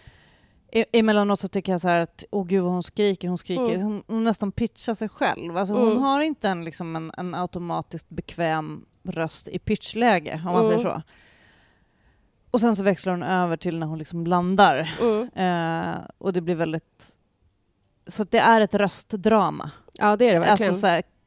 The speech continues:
Speaker 1: kanske inte lika mycket som en opera, men ändå, det
Speaker 2: Mm.
Speaker 1: finns, det finns där.
Speaker 2: Ja.
Speaker 1: Där finns, det finns en referens där.
Speaker 2: Ja.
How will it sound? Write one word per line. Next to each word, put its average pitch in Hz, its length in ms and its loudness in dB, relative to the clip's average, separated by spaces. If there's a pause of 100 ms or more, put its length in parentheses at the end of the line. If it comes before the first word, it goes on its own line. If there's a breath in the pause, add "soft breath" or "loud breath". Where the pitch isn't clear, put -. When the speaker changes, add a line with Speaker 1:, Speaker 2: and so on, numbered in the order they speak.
(160)
Speaker 1:
kanske 208 560 0 (600)
inte 196 340 -2
lika 175 300 -4
mycket 165 240 -10
som 175 140 -6
en 196 80 -2
opera, 185 400 -2
men 196 200 0
ändå, 165 420 -2 (200)
det 190 140 -2
Speaker 2:
Mm. 226 160 4
Speaker 1:
finns, 214 200 -2
det 190 120 -2
finns 226 240 -4
där. - 180 -8 (480)
Speaker 2:
Ja. 214 220 4
Speaker 1:
Där 226 260 8
finns, 185 280 -4
det 202 160 -4
finns 202 200 -4
en 180 60 -4
referens 196 420 -4
där. - 200 -8 (300 soft breath)
Speaker 2:
Ja. 208 300 2